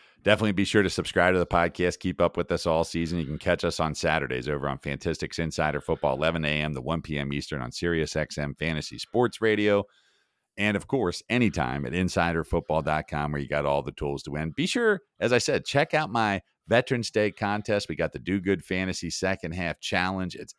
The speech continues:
out. We've got some great prizes, thousands of dollars worth of subscriptions from the very best in fantasy. And, uh, you can also take home that belt that, uh, Trophy Smack's putting up. More details on that on my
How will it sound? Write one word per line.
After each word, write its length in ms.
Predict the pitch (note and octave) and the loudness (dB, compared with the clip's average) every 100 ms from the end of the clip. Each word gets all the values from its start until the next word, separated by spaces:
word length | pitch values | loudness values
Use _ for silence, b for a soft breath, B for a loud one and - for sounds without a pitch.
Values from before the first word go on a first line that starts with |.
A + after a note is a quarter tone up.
| - | -2
out. 300 | G2 G2 - _ _ _ - | 0 0 -2 _ _ _ -16
We've 100 | C2+ | -4
got 180 | D#2 - | -4 -4
some 160 | - - | -12 -16
great 600 | B2 C3+ E3 F3+ D3+ - | -8 -2 2 2 4 8
prizes, 540 | G#2+ A2 F2+ C2+ - | 8 8 4 -2 0
thousands 460 | A2 B2 C#3 A2+ E2+ | 4 4 4 2 -2
of 120 | D2 | 0
dollars 420 | E2+ F#2 F#2+ D#2+ | 2 2 2 0
worth 220 | E2 E2 | 0 -2
of 80 | C#2 | -4
subscriptions 680 | - D2+ - - G2+ - G2+ | -10 -10 -2 2 2 0 -4
from 200 | - D2+ - - | -4 -6 -8 -8
the 140 | D#2 | -4
very 380 | B1+ G#2 F#2+ D#2+ | 4 6 6 4
best 420 | F2 E2 - - | 2 2 0 -6
in 160 | C2 - | -10 -6
fantasy. 500 | D#2+ D#2+ D#2 - D2 | -4 -2 -4 -4 -6
And, 120 | C2+ | -6
uh, 40 | |
you 580 | - _ _ _ _ - | -12 _ _ _ _ -8
can 40 | |
also 200 | C2+ - | -8 -6
take 280 | - C#2 C#2 | -6 -6 -6
home 140 | D2 C2+ | -6 -6
that 180 | A1+ - | -10 -4
belt 320 | D2 E2+ - _ _ _ _ _ - | 0 0 -2 _ _ _ _ _ -10
that, 280 | G1+ G1+ - | -10 -10 -8
uh, 540 | G#1+ A1+ G1+ G1+ G1+ G1+ G1+ _ | -8 -8 -10 -12 -14 -18 _ _
Trophy 300 | - D#2+ D2+ | -4 -4 -4
Smack's 360 | C#2+ E2 D2+ - | -8 -6 -6 -4
putting 260 | - C2 D2 | -6 -4 -4
up. 140 | D2 | -6
More 180 | D2+ D#2+ | -4 -4
details 520 | D2 D#2 - D2+ C#2+ | -2 -6 -2 -2 -2
on 140 | C#2 C2 | -4 -4
that 240 | C#2 C#2+ | -2 -4
on 200 | - C2+ | -4 -6
my 360 | C#2 D#2 E2 | -2 -2 -2